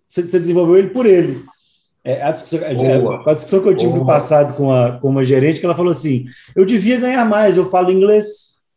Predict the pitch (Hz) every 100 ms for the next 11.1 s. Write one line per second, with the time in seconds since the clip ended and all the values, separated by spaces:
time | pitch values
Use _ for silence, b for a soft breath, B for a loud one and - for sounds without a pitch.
0 | _ - 131 131 135 135 127 123 120 110
1 | 120 147 127 - _ _ _ _ 180 160
2 | 233 - 139 127 123 117 113 101 - -
3 | 123 120 123 117 - _ _ _ _ _
4 | _ _ _ _ _ _ 170 135 226 254
5 | 220 196 196 - 139 147 143 170 233 -
6 | 175 156 175 160 156 147 131 143 196 190
7 | 190 185 151 123 147 202 196 135 165 214
8 | 190 190 165 151 139 135 120 107 107 _
9 | _ _ b b b - 131 196 262 302
10 | 247 202 202 185 165 139 131 117 120 113